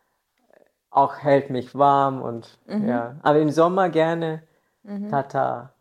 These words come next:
Speaker 2: Ah
Speaker 1: Genau,
Speaker 2: ja, okay.
Speaker 1: genau.
Speaker 2: Mhm.
Speaker 1: Mit einem Eigelb. <laughs>
Speaker 2: Mhm. Ja, also du, du, du bist jetzt auch sonst sehr, du hast,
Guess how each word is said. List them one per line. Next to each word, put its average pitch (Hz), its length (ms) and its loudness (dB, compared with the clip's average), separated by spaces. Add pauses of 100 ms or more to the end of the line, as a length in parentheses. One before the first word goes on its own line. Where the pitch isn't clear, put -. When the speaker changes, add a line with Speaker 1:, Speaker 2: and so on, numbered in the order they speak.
(140)
Speaker 2:
Ah 196 60 -10
Speaker 1:
Genau, 208 120 -8
Speaker 2:
ja, 190 220 -12 (160)
okay. 202 500 -10
Speaker 1:
genau. 202 140 -8
Speaker 2:
Mhm. 214 280 -8 (440)
Speaker 1:
Mit 120 180 -6
einem 120 240 -4
Eigelb. 120 640 -6
<laughs> - 500 -18
Speaker 2:
Mhm. 226 540 -2 (680)
Ja, 247 340 4
also 247 160 0
du, 247 260 0
du, 220 300 0
du 233 140 -2
bist 277 260 -4
jetzt 254 140 -4
auch 311 100 2
sonst 254 420 -2
sehr, 233 540 4 (260)
du 226 140 0
hast, 220 240 0